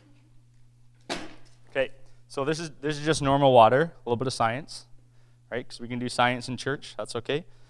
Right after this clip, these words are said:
Uh, and this is motor oil. It's used, so it's extra dirty, so you can see it better.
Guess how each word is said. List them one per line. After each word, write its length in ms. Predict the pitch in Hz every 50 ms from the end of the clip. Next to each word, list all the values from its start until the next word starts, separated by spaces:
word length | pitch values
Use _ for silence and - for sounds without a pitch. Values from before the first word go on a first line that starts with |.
| - - - - - _ - - _ _ _ - _ - -
Uh, 200 | 123 120 123 123 -
and 100 | 135 135
this 140 | 143 139
is 100 | 160 147
motor 240 | 135 139 139 139 147
oil. 400 | 143 143 147 156 170 190 190 180 - - -
It's 180 | 127 123 -
used, 380 | 127 131 143 160 175 190 - -
so 80 | 151
it's 100 | 131 120
extra 240 | 143 131 - - 135
dirty, 320 | 120 127 139 143 147 160 165
so 140 | - -
you 40 | 135
can 120 | - 127 120
see 160 | - - 147
it 100 | 139 -
better. 260 | 139 143 151 170 185